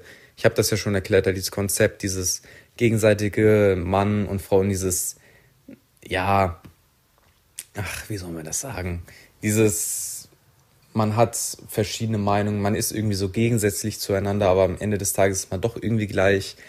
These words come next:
Das spiegelt sich nicht nur in dem Barbie-Film an sich wider, sondern halt auch in diesem Kampf zwischen Oppenheimer und Barbie. Und deswegen Barbenheimer wirklich sehr relevant, dieses Ding. Und man kann wirklich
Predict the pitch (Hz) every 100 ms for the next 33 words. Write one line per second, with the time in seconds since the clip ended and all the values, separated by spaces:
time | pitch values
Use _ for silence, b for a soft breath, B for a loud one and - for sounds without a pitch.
0 | B B - 101 - 113 110 107 123 123
1 | - 110 - 104 98 98 95 104 104 -
2 | 107 87 107 127 - 131 120 98 101 107
3 | 98 87 - 98 104 110 104 - - 127
4 | 120 - 98 95 - 101 107 107 98 117
5 | 117 - - - - - 107 104 B B
6 | B B _ 98 107 117 117 104 104 104
7 | - - 113 110 104 98 101 127 123 113
8 | - 120 120 - 95 95 - - _ _
9 | _ _ _ _ - 90 - 107 117 131
10 | 135 - _ - 117 113 117 113 - -